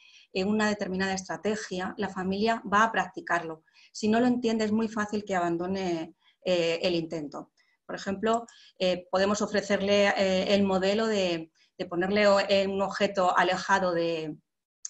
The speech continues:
de la, de, de su alcance para posibilitar que el niño tenga que, que llamar la, la atención a la mamá señalando el, el, el gesto, de, o sea, señalando el objeto, perdón. Entonces,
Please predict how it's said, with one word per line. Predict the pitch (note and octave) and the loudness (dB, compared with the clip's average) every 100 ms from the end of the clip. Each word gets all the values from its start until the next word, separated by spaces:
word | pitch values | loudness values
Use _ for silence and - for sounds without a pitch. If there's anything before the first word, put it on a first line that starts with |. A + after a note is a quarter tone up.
| - | -4
de | G3+ F#3 | 0 2
la, | D#3+ | 0
de, | G#3+ F3+ F3+ E3+ E3+ | 0 -2 0 0 0
de | D#3+ F#3 | -2 -2
su | G3 | 2
alcance | F3+ G#3 A#3 - A#3 B3 - - - | 2 2 0 0 -4 -4 -10 -20 -12
para | - A3 G#3 G3 F#3+ | -2 2 4 4 2
posibilitar | G#3 G3 G#3 F#3 F#3 G3 G3 | 0 0 0 -2 2 2 2
que | G#3+ | 0
el | G3 | 2
niño | G#3 G#3 | 0 0
tenga | G3+ G#3 G#3 | 0 0 0
que, | G#3 G#3+ G#3 F#3 F3 - - _ | 2 2 2 0 -2 -10 -20 _
que | G3 | 0
llamar | F#3 F3+ F#3 | 2 2 2
la, | G3 G3 F#3+ F#3+ F3+ | 2 0 2 2 0
la | F3+ | 0
atención | F#3 F#3+ F#3+ G3 F#3+ | 0 0 -4 -2 0
a | |
la | F#3+ | 0
mamá | F#3 F3+ G3 | 0 -2 -4
señalando | G3+ G3+ F#3 F3 F3 E3+ E3+ | -4 -4 -4 -4 -4 -6 -8
el, | D#3+ D#3 D#3 _ _ _ | -10 -14 -20 _ _ _
el, | - F3+ E3 D#3+ D#3 D#3 D#3 - | -2 -2 0 -4 -6 -6 -8 -6
el | F#3+ E3+ E3 | -2 -2 -4
gesto, | E3 E3 D#3+ - E3+ | -6 -8 -8 -6 -6
de, | E3 | -6
o | F#3+ | -8
sea, | - E3 | -8 -6
señalando | E3+ E3+ E3+ E3+ | 0 0 2 0
el | |
objeto, | D#3 - D#3 D#3+ | -2 -6 -12 -12
perdón. | D#3+ D#3+ D#3 _ _ _ _ _ - | -10 -12 -12 _ _ _ _ _ -6
Entonces, | F#3 F#3 - | -4 -4 -6